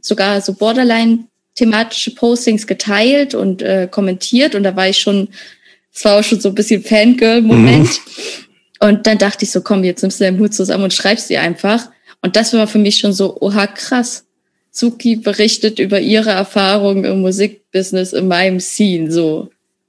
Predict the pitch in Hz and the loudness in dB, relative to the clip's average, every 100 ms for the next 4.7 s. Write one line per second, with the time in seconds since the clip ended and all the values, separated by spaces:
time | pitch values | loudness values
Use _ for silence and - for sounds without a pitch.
0 | _ - 208 220 190 170 170 214 233 _ | _ -2 2 4 4 2 -2 -2 -4 _
1 | _ - 220 214 233 - 247 214 - - | _ 0 2 4 4 4 4 2 0 -10
2 | - - - 254 - - - - - - | -12 -10 -6 -6 -6 -4 -4 -4 -8 -8
3 | 202 202 185 190 190 196 185 190 - 190 | 0 0 0 0 0 0 0 0 0 2
4 | 190 190 - - 185 175 | 2 0 -4 -2 -2 -2